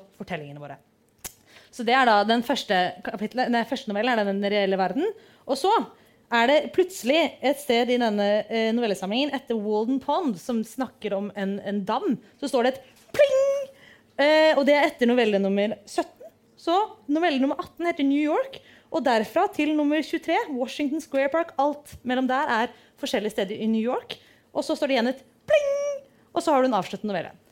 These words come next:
Mellom disse to plingene, så er det bare den reelle verden. Alt det som har vært før, har vært disse kvinneskjebnene, som vi følger, som jeg synes er vanskelige, og følger og synes er vanskelig individualiserte. Mellom plingene,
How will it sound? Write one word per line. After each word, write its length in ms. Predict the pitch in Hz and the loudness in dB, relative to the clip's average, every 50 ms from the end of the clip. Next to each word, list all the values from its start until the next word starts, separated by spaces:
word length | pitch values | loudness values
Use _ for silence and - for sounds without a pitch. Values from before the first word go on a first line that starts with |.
| _ _ _ - | _ _ _ 0
Mellom 400 | 226 240 277 285 302 349 415 403 381 | 2 2 4 4 2 2 0 2 0
disse 240 | 392 - - - 359 - | 0 -2 0 -4 -4 -2
to 160 | - 320 349 | -4 -4 -2
plingene, 320 | - 415 403 285 180 147 156 - _ _ _ _ _ _ _ _ | -2 -2 -2 -2 -2 -4 -8 -14 _ _ _ _ _ _ _ _
så 300 | _ - - - 392 427 285 - - - _ _ _ | _ -6 -2 0 2 2 0 -2 -8 -16 _ _ _
er 300 | 185 180 175 190 214 214 | -4 0 0 0 0 0
det 80 | 277 277 | 0 0
bare 240 | 339 269 226 220 208 | 0 0 0 0 0
den 140 | 254 277 294 | 0 0 2
reelle 220 | 320 339 339 370 | 0 0 0 0
verden. 240 | 349 320 - 247 190 - - _ _ _ _ _ _ _ _ _ - | 0 0 0 -2 -4 -4 -8 _ _ _ _ _ _ _ _ _ 0
Alt 220 | 277 330 330 330 | 0 0 0 0
det 80 | 320 277 | -2 -2
som 100 | 302 320 | 0 -2
har 80 | 330 | -2
vært 80 | 330 - | -2 -2
før, 180 | - 359 381 370 | -2 -2 0 0
har 120 | 311 302 311 320 | 0 0 0 0
vært 100 | 311 - | -2 -2
disse 140 | 294 - 302 | -6 -4 -6
kvinneskjebnene, 640 | - - 311 240 208 - 220 196 175 214 269 339 359 - - - _ - | -4 0 0 0 0 0 -2 -2 -2 -2 -4 -4 -4 -6 -16 -20 _ -12
som 140 | - 277 269 | -4 -2 -2
vi 80 | 285 277 | -2 -2
følger, 280 | - 285 214 220 226 | -2 -2 -2 -2 -2
som 100 | - 254 | -2 -2
jeg 240 | 240 240 240 240 254 190 - | -2 -2 -2 -4 -4 -8 -12
synes 300 | - - 247 214 214 - | -8 -6 -6 -6 -4 -4
er 120 | - 233 240 | -4 -4 -2
vanskelige, 340 | 233 208 - - 226 - 311 320 - - | -4 -4 -6 -6 -8 -8 -8 -10 -12 -8
og 240 | - 226 226 240 220 - - - | -6 -4 -4 -4 -6 -10 -8 -8
følger 240 | 240 208 196 180 180 | -4 -2 -2 -2 -2
og 80 | 185 185 | -4 -6
synes 200 | 233 202 180 196 | -8 -10 -8 -8
er 140 | 185 190 180 | -8 -6 -4
vanskelig 400 | 208 196 185 - - 185 180 185 | -6 -6 -6 -10 -12 -10 -8 -8
individualiserte. 580 | 185 190 185 180 180 190 - 208 180 - 147 175 - - _ _ _ _ - | -8 -8 -8 -10 -10 -8 -10 -10 -6 -6 -6 -6 -8 -12 _ _ _ _ -6
Mellom 220 | 226 233 269 320 302 | -4 -4 -4 -4 -4
plingene, 320 | - 269 240 262 339 381 | -4 -4 -2 -2 -4 -6